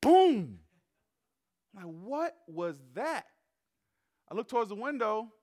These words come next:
I saw the silhouette <laughs> of a bird, like, literally the wings, his head. The Joker didn't see that one coming. He flew, boom, right into, and he slid, looked down at the ground.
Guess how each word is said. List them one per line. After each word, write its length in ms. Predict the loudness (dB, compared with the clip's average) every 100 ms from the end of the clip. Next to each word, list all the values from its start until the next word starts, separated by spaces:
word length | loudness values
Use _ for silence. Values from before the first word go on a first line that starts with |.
| _ _ _ _ _ _ _ _ _ _ _ -10
I 80 | -8
saw 300 | -4 -4 -2
the 100 | -6
silhouette 760 | -12 -12 -10 -8 -6 -6 -8 _ _ _ _ _ _ _ _ -20 _ _ _ _ _ _ _ _ -10
<laughs> 100 | -6
of 200 | -4 -4
a 80 | -8
bird, 540 | -2 2 4 2 -2 -6
like, 200 | -4 -4
literally 380 | -4 -6 -4 -2
the 140 | -2 -4
wings, 760 | -6 -8 -6 -8 -6 -8 -10 _ _ _
his 180 | -6 -4
head. 460 | -2 0 0 -2 -4 _ _ _ _ _
The 140 | -8 -2
Joker 360 | 2 2 0
didn't 220 | -6 -8
see 160 | -8 -2
that 220 | 2 2
one 100 | 0
coming. 300 | -2 -2 -2
He 160 | -4 -6
flew, 600 | -6 -6 -4 -2 -4 -8 -16 _ _ _ _ 12
boom, 440 | 12 12 12 6
right 240 | 4 4 0
into, 380 | -6 -6 -8 -8
and 100 | -8
he 100 | -10
slid, 360 | -12 -4 -2 -2
looked 200 | -6 -4
down 200 | -4 -4
at 80 |
the 40 | -8
ground. 360 | -8 -6 -8